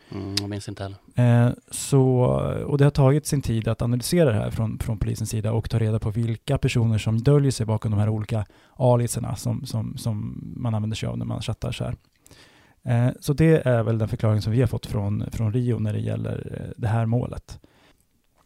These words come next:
Speaker 1: Hon som är åklagare där heter Cecilia Tepper. Eh, hon leder förundersökningen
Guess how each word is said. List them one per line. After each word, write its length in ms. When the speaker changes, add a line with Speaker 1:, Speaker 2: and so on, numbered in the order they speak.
Speaker 1:
Hon 140
som 120
är 60
åklagare 400
där 180
heter 200
Cecilia 360
Tepper. 440
Eh, 80
hon 140
leder 200
förundersökningen 800